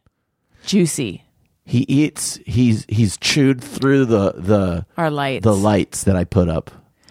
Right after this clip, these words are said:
Speaker 1: When he jumps
Speaker 2: The
Speaker 1: on
Speaker 2: wire.
Speaker 1: the tree, the tr-, whole, tr-, whole tree shakes. It's like an amusement park ride for a squirrel.
Speaker 2: He's got a reddish, uh, coat, reddish brown, and, uh, he smokes, uh,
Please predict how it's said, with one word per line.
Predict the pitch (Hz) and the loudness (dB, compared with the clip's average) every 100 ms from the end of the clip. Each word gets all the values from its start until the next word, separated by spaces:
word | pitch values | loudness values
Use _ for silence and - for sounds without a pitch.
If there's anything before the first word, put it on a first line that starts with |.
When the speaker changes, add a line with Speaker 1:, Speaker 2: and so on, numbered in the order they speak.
| - - | -20 -6
Speaker 1:
When | 208 233 | -2 -2
he | 247 | -2
jumps | 214 233 - | -2 -2 0
Speaker 2:
The | - | 0
Speaker 1:
on | |
Speaker 2:
wire. | 196 175 | 0 -2
Speaker 1:
the | - | -2
tree, | 185 180 185 208 | -2 -2 -2 -4
the | 185 | -4
tr-, | - - | -8 -6
whole, | 196 190 190 | -2 0 -2
tr-, | - | -6
whole | 185 - 208 | -8 -2 0
tree | - - 190 | 0 0 0
shakes. | 147 - 143 - - - - _ _ _ _ _ _ _ | 0 -2 -4 -4 -10 -16 -16 _ _ _ _ _ _ _
It's | 175 | -4
like | 208 202 | 0 2
an | 190 | 2
amusement | 180 175 170 117 | 2 0 0 -2
park | 160 147 | -4 -4
ride | 151 139 135 | -2 -2 -4
for | 95 | -6
a | 110 | -8
squirrel. | - - 92 67 - _ _ | -8 -4 -4 -4 -10 _ _
Speaker 2:
He's | - 127 | -6 -4
got | 147 | 0
a | 117 | 0
reddish, | 95 104 104 113 113 131 - - - _ _ _ _ - | 2 2 2 2 2 0 -4 -12 -14 _ _ _ _ -10
uh, | 127 92 95 - | -6 -4 -4 -4
coat, | 113 110 104 - - _ _ _ _ _ | -2 0 -2 -8 -20 _ _ _ _ _
reddish | 98 98 98 | -2 0 -2
brown, | - 104 101 104 101 104 - _ _ _ _ | -2 -2 0 0 0 -4 -10 _ _ _ _
and, | - 135 98 95 82 | -4 0 0 -2 -4
uh, | 62 50 - | -4 -6 -10
he | - | -8
smokes, | 92 - 113 98 - - - - _ _ _ - | -8 -4 0 0 -2 -10 -12 -14 _ _ _ -4
uh, | 95 95 80 | 0 0 0